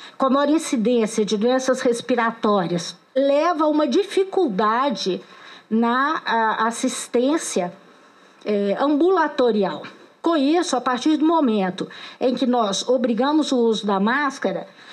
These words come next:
nós vamos, é, não só diminuir o número de, de, a transmissão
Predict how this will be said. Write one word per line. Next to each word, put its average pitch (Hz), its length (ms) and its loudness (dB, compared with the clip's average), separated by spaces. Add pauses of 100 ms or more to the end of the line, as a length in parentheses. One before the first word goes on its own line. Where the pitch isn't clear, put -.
nós 254 300 0
vamos, 226 640 0
é, 220 300 0 (360)
não 302 320 2
só 240 360 0
diminuir 233 760 2 (1000)
o 269 140 0
número 262 480 4
de, 226 280 0
de, - 300 0
a 220 120 0
transmissão 269 960 0